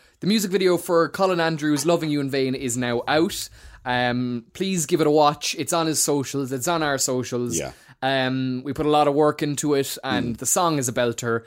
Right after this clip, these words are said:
Speaker 1: We're not getting paid to say this. <laughs>
Speaker 2: No, Colin is not sponsoring us. We just, we're ju-, we're just doing this because we really like him and really liked working on it and really liked the song.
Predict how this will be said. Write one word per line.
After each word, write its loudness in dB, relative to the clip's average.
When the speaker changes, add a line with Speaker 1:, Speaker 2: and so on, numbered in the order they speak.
Speaker 1:
We're 2
not 4
getting 2
paid 4
to -2
say 6
this. 4
<laughs> -2
Speaker 2:
No, 2
Colin 2
is 0
not 0
sponsoring 4
us. -2
We 2
just, -2
we're 2
ju-, -2
we're -2
just -4
doing -2
this -4
because -6
we -4
really -4
like -4
him -8
and -8
really 0
liked 0
working 0
on -2
it -4
and -4
really 2
liked -2
the -10
song. -4